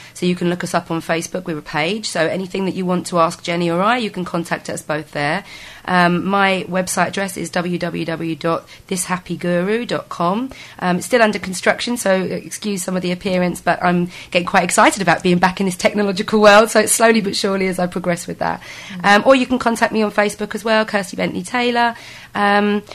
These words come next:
Speaker 1: and Jenny the same. Yeah, Jenny Lyon Rainbow Anderson. So however you can get on Facebook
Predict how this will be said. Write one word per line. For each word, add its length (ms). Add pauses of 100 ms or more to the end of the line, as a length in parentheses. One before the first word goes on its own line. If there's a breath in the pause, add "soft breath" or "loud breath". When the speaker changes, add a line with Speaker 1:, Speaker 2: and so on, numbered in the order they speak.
(160 loud breath)
Speaker 1:
and 200
Jenny 260
the 100
same. 260
Yeah, 160
Jenny 300
Lyon 240
Rainbow 340
Anderson. 480
So 380
however 300
you 100
can 100
get 120
on 100
Facebook 540